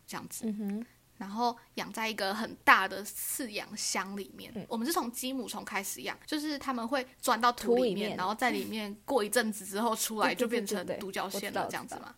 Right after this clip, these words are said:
Speaker 1: 变成独角仙之后比较好玩，因为他们就会出来，然后那边撞来撞去啊什么的。你知道独角仙吃什么吗？
Speaker 2: 呃，不知道，虫吗？<laughs>
Speaker 1: 我不知道会不会吃虫，但他们平常如果是去宠物店问的话，他们就会给它吃果冻。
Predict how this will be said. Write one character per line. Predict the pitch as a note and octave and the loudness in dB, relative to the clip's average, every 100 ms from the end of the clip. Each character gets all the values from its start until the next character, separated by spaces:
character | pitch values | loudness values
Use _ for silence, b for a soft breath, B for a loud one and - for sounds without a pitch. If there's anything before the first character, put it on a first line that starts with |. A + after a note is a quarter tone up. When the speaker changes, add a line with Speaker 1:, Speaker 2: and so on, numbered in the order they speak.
| - | 0
Speaker 1:
变 | G4+ | 4
成 | F#4 | 4
独 | A3+ | 6
角 | F#3 | 6
仙 | A3+ A3 | 6 4
之 | G3 | 2
后 | |
比 | C#4+ | 2
较 | G#3+ | 4
好 | A3+ - - | 4 2 2
玩， | D3+ | 2
因 | A#3+ | 4
为 | |
他 | C4+ | 2
们 | G#3+ | 2
就 | A#3 | 2
会 | B3+ A3 | 2 2
出 | - A3 | -2 -4
来， | G#3+ - | -2 -2
然 | F3+ | -4
后 | |
那 | G3+ G3+ | -6 -6
边 | G#3 | -4
撞 | G3+ - | 0 0
来 | - | 0
撞 | - G3+ | -2 -2
去 | - G#3 | -2 0
啊 | G3+ | 0
什 | G#3+ | -2
么 | - | -6
的。 | A#3 - B B B B | -8 -8 B B B B
你 | A3+ | 4
知 | C4+ | 6
道 | |
独 | C#4 | 6
角 | D4+ | 4
仙 | A3+ A3+ | 0 -2
吃 | - A#3 | -2 -2
什 | - | -4
么 | A3 - | -6 -8
吗？ | - A3+ A3 | -10 -6 -2
Speaker 2:
呃， | G3+ F3 | 0 -2
不 | G3+ A3 | -4 -6
知 | - | -4
道， | F3 - | -4 -4
虫 | - F3 F3 | -4 -4 -2
吗？ | - G#3 - | -4 -6 -4
<laughs> | E4+ F4+ F4+ - - | 0 0 -2 -8 -4
Speaker 1:
我 | A3+ | 8
不 | F4 | 10
知 | |
道 | F#4 | 10
会 | |
不 | |
会 | E4+ | 8
吃 | E4 D4+ | 2 0
虫， | - - A#3+ | -2 -2 2
但 | C#4+ | 2
他 | D4 | 4
们 | B3 A3+ | 2 0
平 | A#3 G3+ | -8 -6
常 | G#3+ G3+ G3 B B B | -4 -4 -6 B B B
如 | C4 | 2
果 | D4+ | 4
是 | D4+ | 4
去 | D4 D#4+ | 2 0
宠 | A3 G3+ | -2 -6
物 | G#3+ | -4
店 | A3+ | -2
问 | A#3 A3+ | 0 -2
的 | |
话， | A3+ | -2
他 | A3+ | -4
们 | G#3+ | -2
就 | |
会 | A3+ | -2
给 | A3+ | -2
它 | F#3 F#3+ | -4 -4
吃 | - | -4
果 | - - - | -4 -12 -8
冻。 | G#3+ | -6